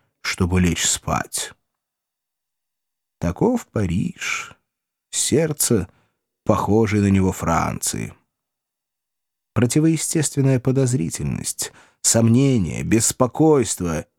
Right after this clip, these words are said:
Невыразимые предчувствия переполняют ее от края до края, а в центре хмурые марсельцы идут,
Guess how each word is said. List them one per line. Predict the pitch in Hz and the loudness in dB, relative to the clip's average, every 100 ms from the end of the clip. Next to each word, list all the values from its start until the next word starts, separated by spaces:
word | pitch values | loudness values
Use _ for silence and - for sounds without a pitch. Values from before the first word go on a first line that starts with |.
| - | 2
Невыразимые | 98 147 160 160 151 143 170 156 151 139 | 4 6 6 4 2 2 2 4 4 4
предчувствия | 95 127 135 - - - 196 190 - - 113 101 90 | 2 -2 -2 -2 -6 -2 0 0 -2 -2 2 2 2
переполняют | 104 104 117 117 135 143 127 123 | 2 2 2 2 4 2 2 2
ее | 123 | 2
от | 120 | 2
края | - 127 135 117 | 0 2 4 2
до | 113 | 0
края, | - 127 160 139 127 92 - _ _ - | 0 2 4 4 2 0 -10 _ _ -2
а | 113 | -2
в | 113 | 0
центре | - 156 147 127 131 | 2 4 4 4 2
хмурые | - 113 147 143 131 | 2 4 4 4 4
марсельцы | 123 117 - 131 139 113 - 120 123 | 2 2 2 2 2 2 2 4 4
идут, | 95 139 123 | 4 2 2